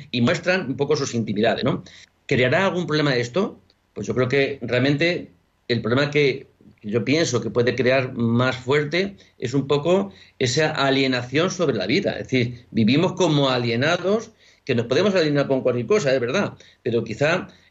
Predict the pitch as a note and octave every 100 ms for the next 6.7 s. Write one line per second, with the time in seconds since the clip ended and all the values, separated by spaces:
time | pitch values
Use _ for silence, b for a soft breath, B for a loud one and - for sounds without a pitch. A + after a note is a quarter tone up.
0 | _ G2+ - B2+ B2 C3+ D3+ F3+ - A#2+
1 | A2 - A#2+ A#2 C3+ C3 A#2+ - C#3+ C3+
2 | B2 A#2+ C#3 D#3+ G3 G3+ B B B -
3 | A#2 A#2 A#2 A#2+ B2+ C#3+ E3+ F#3 - -
4 | A2+ A2+ A2 - _ - B2 C#3+ C#3 C3
5 | B2 - - C#3+ E3+ D3 F3+ F#3 C#3 A#2+
6 | A2 A2+ D#3+ E3 F#3 G#3+